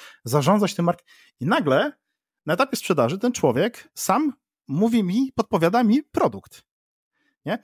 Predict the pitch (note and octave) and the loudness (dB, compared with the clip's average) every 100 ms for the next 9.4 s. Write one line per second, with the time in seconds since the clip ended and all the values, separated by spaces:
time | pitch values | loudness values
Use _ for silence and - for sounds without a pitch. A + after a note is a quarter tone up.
0 | - D3 F#3+ F#3+ C#3+ G3+ A2 - - _ | -4 -4 -2 -4 -2 -2 -2 -8 -20 _
1 | _ _ A#2+ D#3 E3+ F#3 E3 D3 B2+ D3 | _ _ -6 0 2 2 2 2 2 -2
2 | D3+ D#3 F3 - A#2+ G#2 - _ - D#3+ | -2 0 -2 0 -4 -6 -12 _ 0 2
3 | F3 - C3+ G#2 G2 _ _ _ _ D3 | 2 0 -2 -4 -10 _ _ _ _ -10
4 | - F3 F#3 D#3 C#3 A2+ - _ - - | -6 -2 0 0 0 -4 -10 _ -16 -10
5 | D3+ C3 - D#3 F#3+ - A3+ - _ - | -6 -6 -4 -6 -6 -10 -14 -20 _ -20
6 | - - G3 E3+ - F3+ G#3 D#3 E3 E3 | -18 -14 -14 -12 0 0 0 -4 -6 -2
7 | D#3+ F3 D#3 - F3+ F3 D#3+ E3+ D#3 - | -2 0 -4 -4 -4 -2 0 2 2 0
8 | - D#3+ D#3+ D#3 D3 B2+ A#2 E3 D3+ F3+ | -4 -2 0 2 2 2 2 0 0 -2
9 | E3 E3+ F#3 F3+ | 0 -2 0 -2